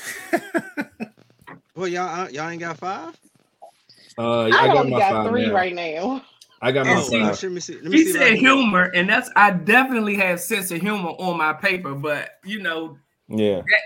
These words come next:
Speaker 4: 'cause for some reason I feel like that's needed to make me, a person feel safe. Like, if you can laugh at a lot of stuff instead of taking everything so serious,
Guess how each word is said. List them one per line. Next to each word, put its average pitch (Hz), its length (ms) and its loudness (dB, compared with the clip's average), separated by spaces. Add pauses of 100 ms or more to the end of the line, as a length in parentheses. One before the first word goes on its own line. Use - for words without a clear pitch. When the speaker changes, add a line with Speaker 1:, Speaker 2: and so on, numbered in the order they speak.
(100)
Speaker 4:
'cause 247 320 -4
for 240 80 -8
some 262 380 -2
reason 226 300 -2
I 185 180 -4
feel 254 140 -4
like 202 220 -4
that's 202 280 -6
needed 180 440 -8
to 156 100 -10
make 180 360 -10
me, 180 260 -12
a 180 180 -8
person 214 420 -8
feel 220 200 -12
safe. 208 260 -10
Like, 202 340 -4
if 180 160 -10
you 302 120 2
can 175 200 -4
laugh 220 480 0
at 220 100 -2
a 196 120 -4
lot 214 220 -2
of 214 140 -8
stuff 226 360 -6 (500)
instead 190 320 -6
of 185 120 -10
taking 208 340 -2
everything 202 500 -4
so 185 260 -12
serious, 196 800 -10